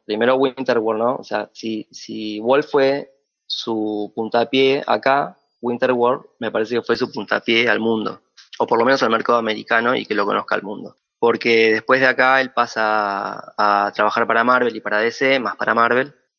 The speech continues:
donde se conocen dos títulos de él que son de, eh, Punisher, ¿no? Eh,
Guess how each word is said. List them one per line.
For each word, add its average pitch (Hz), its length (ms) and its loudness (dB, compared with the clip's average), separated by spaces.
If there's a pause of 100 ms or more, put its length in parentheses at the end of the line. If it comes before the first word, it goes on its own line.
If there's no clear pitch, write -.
(100)
donde 120 440 2
se 123 160 -2
conocen 113 360 -2
dos 113 200 0 (260)
títulos 113 380 -2
de 113 80 2
él 117 80 2
que 127 120 -2
son 113 200 -6
de, 101 400 -4 (880)
eh, 107 220 -4
Punisher, 113 460 0 (280)
¿no? 175 240 -2 (360)
Eh, 104 480 0